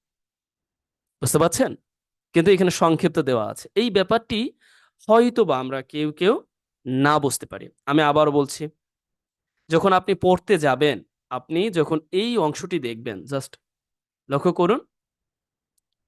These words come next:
যখন আপনি দেখবেন যে এইভাবে আছে, মানে, এইরকম ভাবে আছে, when asked, তখন আপনার হয়তো মনে প্রশ্ন থাকতে পারে, "কিভাবে হলো?"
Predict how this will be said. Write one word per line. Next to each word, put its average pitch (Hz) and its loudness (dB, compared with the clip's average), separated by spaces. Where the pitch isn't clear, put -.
যখন 156 0
আপনি 190 -2
দেখবেন 156 -2
যে 143 -4
এইভাবে 180 4
আছে, - -6
মানে, 135 -12
এইরকম 165 4
ভাবে 131 0
আছে, 98 -10
when 180 2
asked, 190 0
তখন 180 2
আপনার 208 -4
হয়তো 180 -8
মনে 160 -4
প্রশ্ন 147 -6
থাকতে 135 -4
পারে, 120 -6
"কিভাবে 131 -4
হলো?" 101 -12